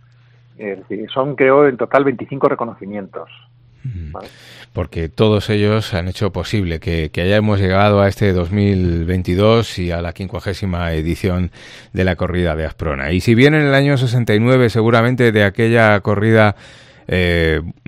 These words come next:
Speaker 2: salieron buena parte de, del presupuesto de, de Asprona, mm, ahora todo ha cambiado mucho, ¿verdad, Manuel?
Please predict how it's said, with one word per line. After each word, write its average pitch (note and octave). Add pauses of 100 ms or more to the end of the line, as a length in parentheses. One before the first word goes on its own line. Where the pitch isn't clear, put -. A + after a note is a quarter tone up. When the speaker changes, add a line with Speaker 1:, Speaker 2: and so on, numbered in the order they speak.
(140)
Speaker 2:
salieron G2+
buena G#2+
parte G#2+
de, E2
del G2
presupuesto A2+
de, E2
de F#2
Asprona, A2+ (220)
mm, C#2 (160)
ahora A2 (120)
todo A#2+
ha A#2
cambiado A2
mucho, G2
¿verdad, G#2 (120)
Manuel? G2